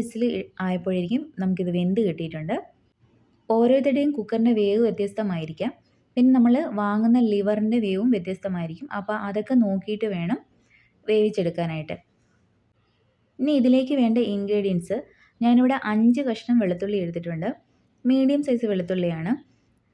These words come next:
അതേപോലെ ചുവന്നുള്ളി ഒരു പത്ത് പന്ത്രണ്ട് അല്ലി ചുവന്നുള്ളി, രണ്ട് തക്കാളി, ചെറിയ രണ്ട് സവാള, ഒരു ക്യാപ്സിക്കത്തിൻ്റെ പകുതി, ഒരു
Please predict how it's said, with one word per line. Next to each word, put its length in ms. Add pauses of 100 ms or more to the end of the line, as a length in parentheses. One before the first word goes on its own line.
(140)
അതേപോലെ 420
ചുവന്നുള്ളി 480
ഒരു 180
പത്ത് 340
പന്ത്രണ്ട് 420
അല്ലി 220
ചുവന്നുള്ളി, 460 (440)
രണ്ട് 320 (120)
തക്കാളി, 440 (220)
ചെറിയ 320
രണ്ട് 240
സവാള, 320 (440)
ഒരു 200
ക്യാപ്സിക്കത്തിൻ്റെ 800
പകുതി, 340 (360)
ഒരു 160